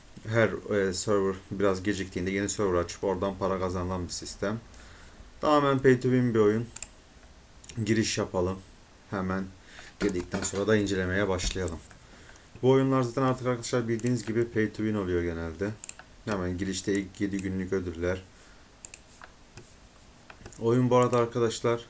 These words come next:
klasik beş vs beş sistemi. Siz beş tane karakter diziyorsunuz. Karşıda beş tane karakter. Sonra onlar savaşıyor.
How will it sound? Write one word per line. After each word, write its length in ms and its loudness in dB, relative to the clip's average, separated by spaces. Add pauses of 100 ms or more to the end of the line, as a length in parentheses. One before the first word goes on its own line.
(140)
klasik 460 -2
beş 240 0
vs 220 0
beş 380 0
sistemi. 540 -6 (580)
Siz 240 -2
beş 180 2
tane 160 -2
karakter 420 -2
diziyorsunuz. 540 -6
Karşıda 400 0
beş 160 0
tane 260 -4
karakter. 500 -6 (920)
Sonra 300 2
onlar 280 6
savaşıyor. 720 -2